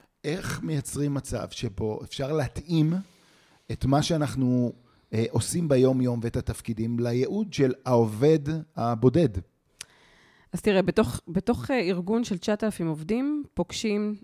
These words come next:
Speaker 2: כמו שאמרת, תפקידים שונים ומגוונים, אה, פוגשים אנשים אחרים, אה,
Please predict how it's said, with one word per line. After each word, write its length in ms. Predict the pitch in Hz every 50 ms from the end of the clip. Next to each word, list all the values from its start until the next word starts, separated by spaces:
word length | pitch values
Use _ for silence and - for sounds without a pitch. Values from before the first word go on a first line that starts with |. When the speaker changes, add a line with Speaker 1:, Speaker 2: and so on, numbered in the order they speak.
| - _ -
Speaker 2:
כמו 160 | 185 185 185
שאמרת, 460 | - 196 165 170 175 175 185 - 202 196 196 -
תפקידים 480 | - 165 - - - 185 165 175 180 185
שונים 440 | - - 180 175 170 175 170 170 160
ומגוונים, 840 | 151 151 139 139 143 143 156 147 160 190 208 214 202 202 202 208 - - - - - - - _ _ _ -
אה, 100 | 147 143 - -
פוגשים 320 | 156 - - 190 190 175
אנשים 560 | 151 147 147 139 - - - - 240 247 254
אחרים, 600 | 240 233 - - 220 214 220 214 214 208 208 208 208 - _ _ _ _ _ _ _ _ -
אה, 60 | 160